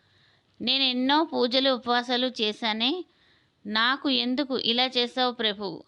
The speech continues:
అంటూ ఆమె ఆక్రోశించింది. అప్పుడు, "నువ్వు పూజలైతే చేశావు, కానీ దానాలను విస్మరించావు, అందుకే ఈ ఫలితం," అనే స్వరం వినిపించింది.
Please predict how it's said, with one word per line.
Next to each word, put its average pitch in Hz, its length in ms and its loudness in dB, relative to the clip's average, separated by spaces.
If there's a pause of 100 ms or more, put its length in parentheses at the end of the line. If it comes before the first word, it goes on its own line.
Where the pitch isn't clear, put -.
(120)
అంటూ 202 260 -2
ఆమె 214 360 2
ఆక్రోశించింది. 196 840 -4 (1000)
అప్పుడు, 269 640 0 (680)
"నువ్వు 262 380 0
పూజలైతే 294 800 0
చేశావు, 262 340 2
కానీ 277 520 0 (500)
దానాలను 269 680 2
విస్మరించావు, 226 800 -4 (360)
అందుకే 240 500 0
ఈ 254 100 0
ఫలితం," 214 520 -4 (380)
అనే 247 280 0
స్వరం 233 380 -2
వినిపించింది. 202 680 -6